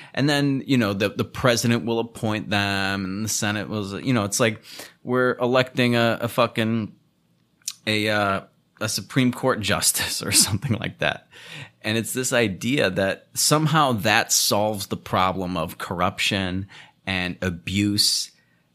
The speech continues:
And it just doesn't. It just doesn't. I mean, look around at how this system has failed. This is exactly <laughs> where we are now with every aspect of our government.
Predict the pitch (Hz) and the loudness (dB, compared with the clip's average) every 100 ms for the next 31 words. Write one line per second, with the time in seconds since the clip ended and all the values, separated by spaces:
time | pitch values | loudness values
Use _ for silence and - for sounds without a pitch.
0 | _ _ _ _ _ - 113 117 107 147 | _ _ _ _ _ -6 -2 0 2 2
1 | - 87 - 95 104 85 - _ _ _ | 0 -4 -4 0 0 -2 -8 _ _ _
2 | _ _ - 110 - 131 139 123 - 101 | _ _ -6 -6 -2 0 0 -2 -2 0
3 | 101 92 - 101 113 110 107 135 160 180 | 0 -2 0 2 4 4 2 0 2 0
4 | 98 92 98 92 80 85 90 87 92 - | 0 0 0 0 -2 0 0 0 -2 -2
5 | 98 - 98 78 73 - - 71 71 50 | -2 -4 -6 -6 -8 -10 -8 -6 -4 -6
6 | - _ _ _ _ _ - 117 - 160 | -14 _ _ _ _ _ -4 -2 -2 -2
7 | 156 127 95 95 104 113 - 135 101 104 | -4 -4 -2 -2 -2 -4 0 0 0 0
8 | 113 104 107 92 95 87 87 87 92 107 | 0 0 0 2 2 2 0 0 -2 -4
9 | - - 98 98 - _ _ _ - 113 | -14 -4 -2 -2 -6 _ _ _ 0 0
10 | 123 120 104 98 101 - 90 - 87 82 | 2 0 2 0 -2 -2 -4 -2 -4 -2
11 | 78 76 80 71 - - | -4 -4 -6 -6 -12 -16